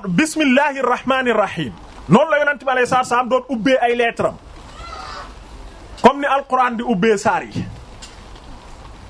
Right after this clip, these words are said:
min Muhammadin sallallahu alayhi wa sallam abdullahi wa rasuluhu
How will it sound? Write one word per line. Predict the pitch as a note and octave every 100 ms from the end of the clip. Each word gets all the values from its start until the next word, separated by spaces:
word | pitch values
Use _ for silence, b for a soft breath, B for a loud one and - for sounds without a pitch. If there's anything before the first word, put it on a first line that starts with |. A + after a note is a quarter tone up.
| - - - - - - - - - -
min | F#3 D#4 G4+ G4
Muhammadin | D#4+ - C#4+ B3+ C4+ A#3 A3 A#2 -
sallallahu | - D4 E4+ D4+ D4 C4+ D4+ D#4 C#4+
alayhi | C#4+ D4 C#4
wa | C4+
sallam | B3+ D#4 D4+ D4 C#4 C4
abdullahi | B3+ E4 E4 G3 D4 B3+ C4 E4+ E4+ B3
wa | D#4 C#4+
rasuluhu | C#4 - C4 A3 -